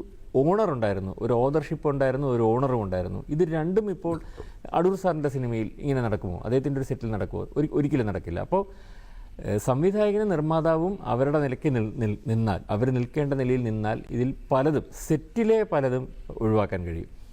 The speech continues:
പിന്നെ മുറിയിലെ കാര്യം ഇപ്പോൾ നേരത്തെ സജിൻ പറഞ്ഞതുപോലെ നമുക്ക് അത് ബാഹ്യമാണ്, സിനിമ ബാഹ്യമാണ്.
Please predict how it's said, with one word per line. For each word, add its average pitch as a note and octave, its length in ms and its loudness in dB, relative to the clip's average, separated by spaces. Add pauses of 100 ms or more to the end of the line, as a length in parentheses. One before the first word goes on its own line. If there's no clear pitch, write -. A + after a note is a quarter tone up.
(140)
പിന്നെ C#3+ 160 2
മുറിയിലെ C#3+ 400 2
കാര്യം G3 360 2
ഇപ്പോൾ F#3 160 0
നേരത്തെ F#3 200 0
സജിൻ F3 300 2
പറഞ്ഞതുപോലെ F3 580 0
നമുക്ക് F#3+ 440 2 (140)
അത് F3 140 2 (800)
ബാഹ്യമാണ്, D#3 460 2
സിനിമ C#3 280 0
ബാഹ്യമാണ്. C3+ 540 0